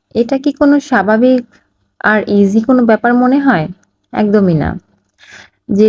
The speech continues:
লোকে এই পেচে পড়েছে সে জানে আসলে এই পেচটা কেটে উঠতে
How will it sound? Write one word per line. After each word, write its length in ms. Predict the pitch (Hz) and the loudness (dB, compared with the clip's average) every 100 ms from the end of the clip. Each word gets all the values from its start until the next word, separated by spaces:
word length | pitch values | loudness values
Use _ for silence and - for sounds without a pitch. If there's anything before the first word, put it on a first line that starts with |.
| 226 | 2
লোকে 220 | 254 277 269 | 0 2 2
এই 60 | 262 247 | 2 2
পেচে 240 | 226 247 233 | 0 -2 -2
পড়েছে 460 | 214 208 220 - 202 185 220 220 | 0 0 -2 -2 0 0 -2 -2
সে 120 | 247 190 | 0 0
জানে 200 | 185 180 175 | 0 0 0
আসলে 240 | 180 208 202 | -2 -2 0
এই 60 | 202 - | 0 0
পেচটা 320 | 190 - 208 - | -4 -4 -6 -2
কেটে 280 | 202 - 196 196 196 190 | -2 0 0 2 2 0
উঠতে 340 | 196 - | -4 -2